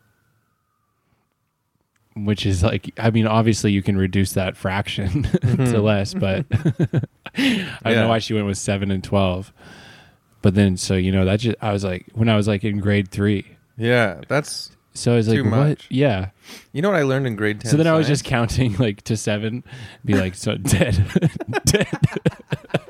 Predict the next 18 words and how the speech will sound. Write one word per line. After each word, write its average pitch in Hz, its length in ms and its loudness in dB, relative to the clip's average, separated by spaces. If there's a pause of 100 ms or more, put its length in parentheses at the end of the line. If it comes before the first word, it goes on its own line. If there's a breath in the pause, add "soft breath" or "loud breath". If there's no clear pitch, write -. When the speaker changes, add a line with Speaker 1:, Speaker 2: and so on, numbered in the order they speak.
(2500 loud breath)
Speaker 2:
<laughs> 269 220 2
That's 170 200 2
why 202 120 4
you're 202 80 4
so 160 220 2
well 143 200 6
adjusted 127 480 2
now, 127 220 4
though, 98 260 -2
'cause 113 160 -4
you 110 80 0
dealt 110 240 2
with 123 160 -2
it 107 100 0
at 101 120 0
an 95 120 -4
early 98 280 -2
age. 98 420 -6